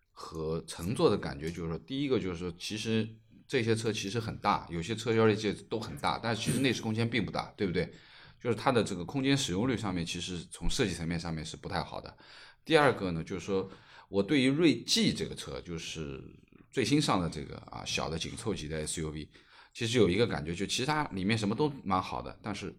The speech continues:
座位很小，你会发觉座位很短很小，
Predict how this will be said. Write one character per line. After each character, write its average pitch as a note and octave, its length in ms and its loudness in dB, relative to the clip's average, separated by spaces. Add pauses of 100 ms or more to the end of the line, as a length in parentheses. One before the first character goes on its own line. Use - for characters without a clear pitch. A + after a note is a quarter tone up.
座 B2+ 180 2
位 F#2+ 80 4
很 F2+ 260 -6
小， - 320 -4 (540)
你 G2 100 0
会 A2+ 120 6
发 A#2 120 2
觉 G2+ 140 4 (140)
座 C#3+ 140 4
位 A#2 100 10
很 A2 420 4
短 - 260 4 (160)
很 F#2+ 320 0
小， - 320 2